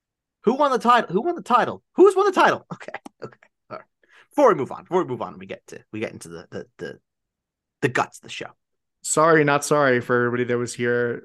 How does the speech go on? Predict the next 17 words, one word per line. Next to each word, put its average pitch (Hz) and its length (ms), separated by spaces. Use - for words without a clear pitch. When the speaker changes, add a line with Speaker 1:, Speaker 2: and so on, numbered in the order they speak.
Speaker 2:
for 120 360
great 123 360
fantasy 131 380
values, 127 600
'cause 123 100
apparently 143 360
we're 139 100
doing 143 240
this 139 220
now. 113 260
Speaker 1:
We 160 120
won 202 180
the 294 100
league 139 380
at 117 80
Old 117 140
Trafford. - 420